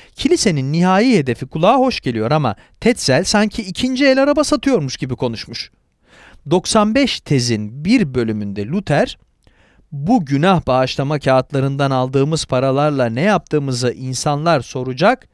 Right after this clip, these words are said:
ve cevap veremeyeceğiz" düşüncesine uygun bazı sorular sorar.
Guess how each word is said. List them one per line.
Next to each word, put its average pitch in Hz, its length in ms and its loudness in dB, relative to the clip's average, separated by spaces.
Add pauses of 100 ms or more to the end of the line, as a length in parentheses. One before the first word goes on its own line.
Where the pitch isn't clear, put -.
(300)
ve 190 260 4 (260)
cevap 117 460 -2
veremeyeceğiz" 110 840 -2 (100)
düşüncesine 113 600 -8
uygun 170 640 -2 (360)
bazı 240 320 4
sorular 147 440 0
sorar. 92 440 -10